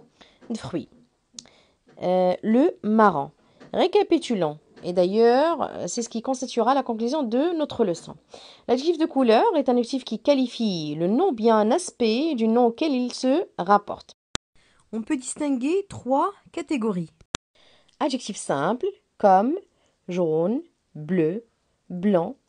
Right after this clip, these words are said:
rouge, noir, mauve, gris, et cetera. Alors cet adjectif ou bien ces adjectifs s'accordent en genre et en nombre avec le nom qu'ils qualifient. Exemple, une robe grise, un pantalon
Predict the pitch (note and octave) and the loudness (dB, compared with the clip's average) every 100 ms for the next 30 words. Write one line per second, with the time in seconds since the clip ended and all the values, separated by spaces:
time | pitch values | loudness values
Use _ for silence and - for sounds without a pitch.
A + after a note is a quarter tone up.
0 | _ _ _ - D#3 F3+ E3+ E3 G#3+ - | _ _ _ -12 -6 -4 -4 -4 -4 -6
1 | - _ _ - G#3+ G3+ C#3 C3 C#3 G3 | -16 _ _ -6 0 0 0 -2 -4 -6
2 | G#3 _ _ _ - G3+ G3+ G3 G#3 G3+ | -8 _ _ _ -6 -2 0 0 -2 -4
3 | F3+ _ _ - E3 F3 G3 A3 _ _ | -10 _ _ -10 -6 -4 -4 -6 _ _
4 | _ A#3+ - F3+ C3 - - _ _ _ | _ -4 -2 -4 -6 -10 -16 _ _ _
5 | _ - _ _ C3+ C#3 - G3+ F3+ F#3 | _ -20 _ _ -10 -8 -8 -8 -6 -6
6 | - F4+ A4 F3 E3+ F3 A#3 F3+ - E4 | -8 -6 -6 -2 -2 0 -2 -2 -6 -10
7 | - A#3+ A#3 - F3 F3 F3+ E3 C#3+ G#3+ | -4 -2 0 -2 0 -2 -2 -4 -2 -2
8 | C#4+ G3 G#3 G3 F3 F#3+ F#4+ - B3 - | -2 0 -2 -2 -2 -2 -4 -4 -4 0
9 | G3+ F3 - - _ C3+ C#3 D#3 C#4+ F4+ | -2 -2 -12 -20 _ -12 -4 0 0 -2
10 | F#4+ _ _ _ _ F3+ F3+ F3 G#3+ G#4 | -8 _ _ _ _ -4 -2 4 4 4
11 | G4+ _ _ - D3 D#3 D3 C#3 F3 G#3+ | 2 _ _ -14 -6 -4 -4 -6 -8 -8
12 | - _ _ - D#3+ E3 A3 G#3 G#3+ B3+ | -12 _ _ -8 -6 -2 -2 2 2 4